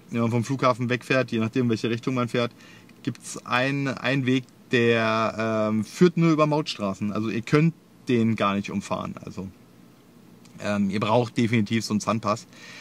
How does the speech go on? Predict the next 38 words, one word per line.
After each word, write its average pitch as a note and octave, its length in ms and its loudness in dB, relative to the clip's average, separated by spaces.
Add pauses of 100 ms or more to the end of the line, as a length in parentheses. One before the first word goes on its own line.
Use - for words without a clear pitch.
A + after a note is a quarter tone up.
(240)
Wie F#3 80 6
gesagt, D3 260 6
der C3+ 80 0
ist B2 60 -4
in C#3 80 -2
den C#3 120 2
Mietwagen, D3+ 440 2
ist B2+ 220 -8
der A#2 380 0
verbaut. B2+ 460 0 (440)
Allerdings D3 500 2
ist C3+ 160 -4
das C#3 140 0
ein C#3 80 2
bisschen B2+ 260 2
tricky. A#2+ 420 0 (360)
Ähm, A2+ 640 2 (540)
ihr B2 140 0 (340)
könnt, E3 340 4
wenn C#3 160 0
euch B2+ 160 0
das A2+ 200 -8
finanziell D#3+ 540 2
egal A#2+ 420 0
ist, - 340 -8 (260)
könnt C3+ 280 -2
ihr C#3+ 80 0
dann B2+ 240 2
sorgenfrei A#2+ 500 0
fahren. G2 300 -2
Es - 100 -12
wird G#2+ 120 -6
dann G#2 60 -4
automatisch G#2+ 400 -2
von G2 100 -4
eurer G#2 120 -2
Kreditkarte C#3+ 500 -2
abgebucht. C3 540 -6